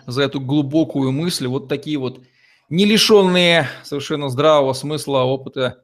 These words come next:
и жизненной бизнес-логики, рекомендации, мировоззрения на отечественный бизнес и его эффективность от Юрия Подгорного в программе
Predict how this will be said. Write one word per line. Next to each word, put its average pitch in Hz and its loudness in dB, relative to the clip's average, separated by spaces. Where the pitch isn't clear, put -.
и 117 -18
жизненной 120 -6
бизнес-логики, 123 -6
рекомендации, 139 0
мировоззрения 139 2
на 131 -2
отечественный 123 -10
бизнес 123 -4
и 113 -10
его 117 -6
эффективность 123 -10
от 104 -18
Юрия 120 -2
Подгорного 123 -4
в - -20
программе 131 0